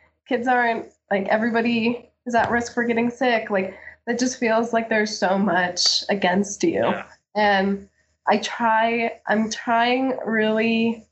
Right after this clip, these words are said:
Speaker 1: hard to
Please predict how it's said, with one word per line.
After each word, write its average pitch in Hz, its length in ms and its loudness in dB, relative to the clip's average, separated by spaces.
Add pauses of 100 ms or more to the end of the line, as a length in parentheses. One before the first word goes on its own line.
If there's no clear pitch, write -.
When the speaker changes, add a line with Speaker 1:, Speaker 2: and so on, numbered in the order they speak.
(160)
Speaker 1:
hard 196 580 0 (800)
to 196 640 0